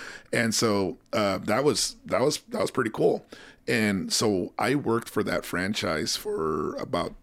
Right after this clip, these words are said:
I think it was eleven or twelve years before I went off on my own. And essentially, though, though I didn't, I wasn't as heavily focused on those systems, I didn't realize that a lot of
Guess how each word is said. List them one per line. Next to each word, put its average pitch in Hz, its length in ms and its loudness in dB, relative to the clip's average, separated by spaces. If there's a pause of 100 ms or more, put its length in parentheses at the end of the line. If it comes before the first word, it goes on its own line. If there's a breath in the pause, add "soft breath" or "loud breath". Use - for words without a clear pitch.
I 85 60 -4
think - 260 -4
it 165 80 0
was 110 240 -2
eleven 98 440 -4
or 113 80 -2
twelve 101 360 -2
years - 500 -4 (480 loud breath)
before 95 380 0
I - 20 -2
went 87 180 -2
off 101 160 -4
on 90 100 -4
my 80 160 -2
own. 85 360 -4 (180)
And 87 460 -4 (220)
essentially, 85 760 -2 (880 loud breath)
though, 107 540 2 (400)
though 98 320 2
I 98 80 2
didn't, 110 440 2
I - 60 0
wasn't 98 360 0
as - 220 -4
heavily 92 380 -2
focused - 480 -4
on 117 160 0
those 113 180 2
systems, 131 420 -2
I 98 100 0
didn't 104 160 -4
realize 92 400 -2
that 85 100 -2
a 85 40 -4
lot 87 240 0
of 85 120 -6